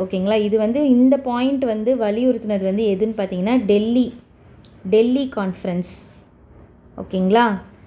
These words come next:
அது அங்க, அதுல தான் வந்து இந்த பாயிண்ட்டை வந்து வலியுறுத்தினது. எல்லைப்புல-, எல்லைப்புற மாகாணங்கள் மற்றும் பலுசிஸ்தானால்-,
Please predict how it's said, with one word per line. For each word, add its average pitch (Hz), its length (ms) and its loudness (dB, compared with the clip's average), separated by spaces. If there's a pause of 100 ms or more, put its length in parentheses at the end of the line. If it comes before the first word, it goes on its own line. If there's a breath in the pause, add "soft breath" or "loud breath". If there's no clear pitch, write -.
(160 loud breath)
அது 202 340 -4
அங்க, 240 380 2
அதுல 254 380 2
தான் 285 180 0
வந்து 247 320 0
இந்த 254 260 2
பாயிண்ட்டை 247 420 0
வந்து 220 220 0
வலியுறுத்தினது. 202 580 -2
எல்லைப்புல-, 240 640 2
எல்லைப்புற 233 540 0
மாகாணங்கள் 202 720 -2 (300 loud breath)
மற்றும் 233 400 0
பலுசிஸ்தானால்-, 226 840 0